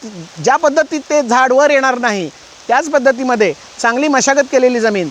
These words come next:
चांगली पाणी असलेली जमीन, चांगली नांगरट झालेली जमीन, यामध्ये जेव्हा एखादं रोप लावलं जातं, तेव्हा त्याचं छान वृक्षा-, अं, छान रोपामध्ये रूपांतरित होतं. तसं शरीरामध्ये अनेक रोग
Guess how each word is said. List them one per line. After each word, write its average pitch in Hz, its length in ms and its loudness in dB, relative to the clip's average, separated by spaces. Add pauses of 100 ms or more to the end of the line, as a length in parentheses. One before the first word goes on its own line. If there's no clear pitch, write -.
(260)
चांगली 233 260 0
पाणी 285 260 2
असलेली 262 360 0
जमीन, 208 300 0 (260)
चांगली 247 240 2
नांगरट 277 340 2
झालेली 262 340 0
जमीन, 220 300 0 (240)
यामध्ये 262 380 2
जेव्हा 302 300 4 (120)
एखादं 269 280 0
रोप 262 200 2
लावलं 226 220 2
जातं, 220 340 0 (300)
तेव्हा 254 200 4
त्याचं 277 360 2 (320)
छान 262 200 0
वृक्षा-, 233 500 -2
अं, 208 180 0 (520)
छान 277 240 0 (720)
रोपामध्ये 302 560 4
रूपांतरित 247 540 0
होतं. 147 200 -6 (1300)
तसं 220 220 2
शरीरामध्ये 262 640 2 (540)
अनेक 302 340 2
रोग 269 320 4